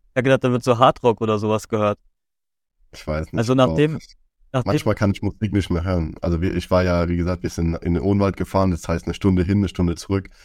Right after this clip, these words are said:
Speaker 2: Das heißt, wir haben zwei Stunden im Auto schon Musik gehört und irgendwann kann ich keine Musik mehr hören.
Speaker 1: Ja, aber
Speaker 2: Ich weiß nicht,
Speaker 1: nachdem
Speaker 2: hast
Speaker 1: letztens bei uns
Speaker 2: du
Speaker 1: im
Speaker 2: manchmal den
Speaker 1: Fitnessstudio
Speaker 2: Moment,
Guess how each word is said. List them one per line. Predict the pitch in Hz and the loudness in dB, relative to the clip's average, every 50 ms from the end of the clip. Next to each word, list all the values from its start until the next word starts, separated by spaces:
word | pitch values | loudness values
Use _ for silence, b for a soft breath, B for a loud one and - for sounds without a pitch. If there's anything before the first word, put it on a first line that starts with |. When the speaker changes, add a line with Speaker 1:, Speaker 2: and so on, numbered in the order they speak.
| b b - | b b -8
Speaker 2:
Das | 82 85 | -4 0
heißt, | 90 87 82 | 0 0 2
wir | 98 90 | 2 0
haben | 87 85 | 0 0
zwei | - - 95 95 95 | -2 0 0 0 0
Stunden | - - 92 92 90 | 0 0 0 2 2
im | - | 2
Auto | - 101 104 107 90 | 0 0 0 0 -2
schon | - 87 | 0 -2
Musik | 85 82 - - 90 85 | -2 -2 -2 -4 -4 -4
gehört | - 85 85 90 90 92 - | -2 -2 -2 0 -2 -2 -2
und | 82 80 78 | -4 -4 -2
irgendwann | 85 92 95 95 87 87 90 - - | 0 0 2 2 2 0 -2 -4 -8
kann | - - 104 104 | -4 0 0 0
ich | 101 - | 0 0
keine | - 98 90 95 | -2 -2 0 0
Musik | 92 90 85 104 92 - | 0 -2 -2 -4 -4 -4
mehr | 87 82 82 | -4 -4 -4
hören. | 76 76 - _ _ _ - _ _ _ _ _ _ _ _ _ _ _ _ _ - | -4 -6 -8 _ _ _ -20 _ _ _ _ _ _ _ _ _ _ _ _ _ -2
Speaker 1:
Ja, | 127 123 127 | 2 4 4
aber | 135 135 | 4 6
Speaker 2:
Ich | 135 | 4
weiß | 131 | 4
nicht, | 107 104 | 4 2
Speaker 1:
nachdem | 143 147 | 0 4
Speaker 2:
hast | - | 2
Speaker 1:
letztens | 156 147 - - 143 - | 2 2 2 -4 -6 2
bei | - 139 135 | 4 6 6
uns | 143 151 - | 6 4 2
Speaker 2:
du | - | 2
Speaker 1:
im | 120 | 2
Speaker 2:
manchmal | 131 160 156 160 156 | 4 4 4 2 2
den | 113 113 110 | 2 2 0
Speaker 1:
Fitnessstudio | - 151 | 0 0
Speaker 2:
Moment, | 160 127 117 117 | 2 0 0 -2